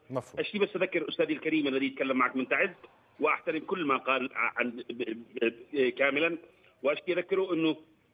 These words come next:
Speaker 2: قبل أقل من شهر السيد جيمي ماكولدريك منسق الشؤون الإنسانية كان في زيارة إلى تعز،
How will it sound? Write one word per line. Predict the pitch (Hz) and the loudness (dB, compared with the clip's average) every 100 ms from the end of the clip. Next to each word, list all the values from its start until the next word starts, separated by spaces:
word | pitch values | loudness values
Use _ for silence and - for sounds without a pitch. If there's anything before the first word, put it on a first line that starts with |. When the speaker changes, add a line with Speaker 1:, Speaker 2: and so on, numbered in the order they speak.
| 175 | -2
Speaker 2:
قبل | 170 160 | -2 -4
أقل | 151 196 190 | -2 0 0
من | 180 175 | -2 0
شهر | 170 175 - | 0 -2 -4
السيد | - - 180 180 | -16 -8 -6 -4
جيمي | 151 170 | -2 0
ماكولدريك | 160 156 160 165 - | 2 0 -2 -2 -2
منسق | 165 160 - | -2 -2 -6
الشؤون | - 170 | -4 -4
الإنسانية | 156 147 170 190 196 - - - - | -2 0 0 2 0 -2 -20 -20 -4
كان | 180 170 | -2 -2
في | 165 | -4
زيارة | 151 180 175 | 0 0 2
إلى | 165 156 | -2 -4
تعز، | - 175 214 | 0 0 0